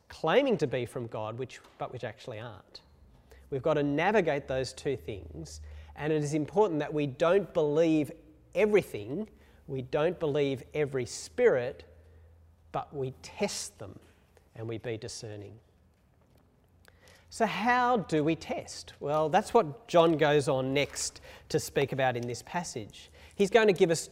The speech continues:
two tests, uh, for the spirits. And the first test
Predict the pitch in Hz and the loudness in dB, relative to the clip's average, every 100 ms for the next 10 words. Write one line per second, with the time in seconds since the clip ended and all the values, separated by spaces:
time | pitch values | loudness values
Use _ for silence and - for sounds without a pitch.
0 | - - - 233 240 240 - 214 139 - | -12 -12 2 4 6 4 -2 -2 -2 -4
1 | - - - - - - - - - - | -10 -10 -12 -10 -12 -16 -20 -20 -20 -20
2 | - 127 131 - 151 143 139 - 120 107 | -12 -12 -12 -2 0 2 -2 -2 -4 -4
3 | - - - - _ _ _ _ - - | -8 -14 -16 -16 _ _ _ _ -20 -20
4 | - 180 202 - - 269 311 - - 165 | -4 2 2 2 6 6 8 2 -4 -2
5 | 139 - | -2 -6